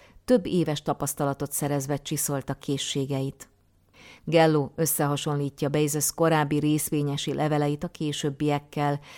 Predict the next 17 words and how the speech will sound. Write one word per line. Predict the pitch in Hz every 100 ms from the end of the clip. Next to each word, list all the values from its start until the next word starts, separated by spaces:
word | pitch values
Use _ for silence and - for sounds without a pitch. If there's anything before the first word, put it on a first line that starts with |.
| - -
és | 202
úgy | - 240
találja, | - 143 139 139 147 147 _ -
hogy | 156
a | 147
későbbi | - 165 - 147 143 131
írásai | 175 160 147 143 147 135 -
egyszerűbbek | - 208 - 151 139 - 135 - - _
és | - 139
világosabbak. | 151 139 135 135 135 - 135 139 139 - _ _ _ - - _
Hasonlóképpen | 175 165 160 151 147 156 147 - 143
elemez | 156 151 143 139 -
három | - 180 180 151 143
Bezos | 147 139 143 -
beszédet | 147 143 151 147 151 - - - -
ezerkilencszázkilencvennyolctól | 247 185 - 151 156 139 - 151 143 135 139 - 135 156 151 - - 151 190 - - -
kétezer-tizenkilencig, | 226 190 147 143 139 156 147 143 139 151 147 139 - 143 135